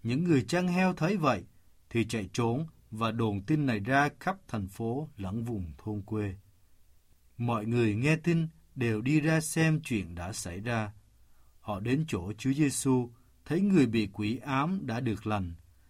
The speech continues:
Anh này ngồi ở chân Chúa Giêsu, quần áo hẳn hoi, tâm trí bình thường nên họ kinh sợ. Những người đã chứng kiến sự việc kể lại cho những người khác nghe về việc người bị quỷ ám đã được giải thoát ra sao.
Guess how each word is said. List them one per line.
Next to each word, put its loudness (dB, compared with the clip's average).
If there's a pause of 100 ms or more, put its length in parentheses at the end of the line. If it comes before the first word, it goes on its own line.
(180)
Anh -2
này 2
ngồi 0
ở -8
chân 0
Chúa 0
Giêsu, 0 (200)
quần 0
áo -2
hẳn -4
hoi, 0 (560)
tâm 0
trí 4
bình 0
thường -2 (280)
nên 0
họ -6
kinh 0
sợ. -4 (800)
Những 2
người 8
đã 2
chứng -2
kiến 4
sự 2
việc 0 (200)
kể -2
lại 2
cho -2
những 0
người 2
khác -4
nghe 4
về 0
việc -2
người 0
bị -6
quỷ -6
ám -4
đã -6
được -4
giải -8
thoát -6
ra -4
sao. -6